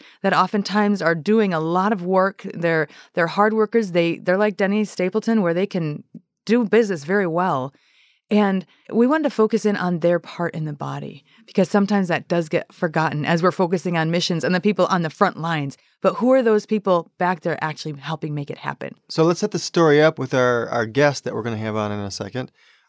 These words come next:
Speaker 2: So I was up north writing scripts for season seven.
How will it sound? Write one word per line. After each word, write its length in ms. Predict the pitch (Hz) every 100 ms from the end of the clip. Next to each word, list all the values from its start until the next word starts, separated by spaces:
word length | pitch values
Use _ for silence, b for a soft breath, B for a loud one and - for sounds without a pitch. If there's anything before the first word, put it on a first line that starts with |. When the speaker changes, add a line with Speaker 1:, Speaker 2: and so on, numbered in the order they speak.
| -
Speaker 2:
So 220 | - 151
I 140 | 135 160
was 200 | 214 165
up 120 | 135
north 260 | 131 143 135
writing 600 | 123 123 127 120 117 110
scripts 320 | - - 139
for 120 | - 135
season 320 | - 135 131
seven. 500 | - 135 117 123